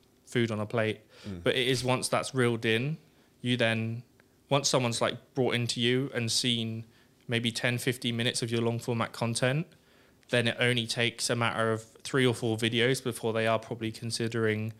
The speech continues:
Speaker 1: contacting you and seeing what services you provide and how you can actually benefit their lives, whether that's scaling their business or transforming their life.
Speaker 2: And here's an interesting statistic I heard. I don't know how factually correct it is, but for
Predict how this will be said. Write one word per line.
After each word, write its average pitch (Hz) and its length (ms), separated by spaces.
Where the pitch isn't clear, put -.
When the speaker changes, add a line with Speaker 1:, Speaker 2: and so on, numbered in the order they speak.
Speaker 1:
contacting 117 600
you 110 300
and 113 180
seeing 117 280
what 110 140
services 113 500
you 113 80
provide 113 560
and 110 140
how 110 220
you 117 240
can 113 160
actually 110 360
benefit 113 560
their 113 140
lives, 110 340
whether 113 180
that's 110 440
scaling 120 520
their 107 120
business 113 420
or 117 80
transforming 110 680
their 110 120
life. 120 400
Speaker 2:
And 101 320
here's 135 240
an 139 60
interesting 113 280
statistic 101 480
I - 60
heard. - 160
I 85 40
don't 90 120
know 101 60
how 87 120
factually - 380
correct - 280
it 76 80
is, 85 160
but 90 200
for 95 240